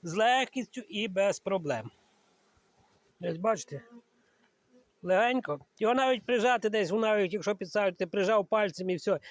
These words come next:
і нічого не треба. І от, раз, і він ідеально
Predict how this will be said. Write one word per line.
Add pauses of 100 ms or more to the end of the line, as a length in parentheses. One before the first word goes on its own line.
(240)
і
нічого
не
треба. (480)
І
от, (1000)
раз, (420)
і
він
ідеально